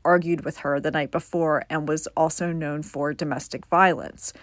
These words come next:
Remember, just weeks before, he broke her nose and he blacked her eye. So Kevin is most definitely a pers-, a person of interest. Maybe not a suspect at this point, but still a person of interest.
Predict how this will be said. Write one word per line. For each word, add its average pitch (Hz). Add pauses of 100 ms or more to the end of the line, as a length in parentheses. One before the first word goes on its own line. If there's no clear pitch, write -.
(220)
Remember, 190
just 185
weeks 208
before, 202
he 180
broke 180
her 156
nose 170
and 151
he 147
blacked 160
her 147
eye. 170 (420)
So 175
Kevin 247
is 214
most 185
definitely 180
a 143
pers-, -
a 156
person 165
of 143
interest. - (460)
Maybe 285
not 285
a 196
suspect -
at 190
this 202
point, 190
but 165
still 247
a 220
person 190
of 156
interest. -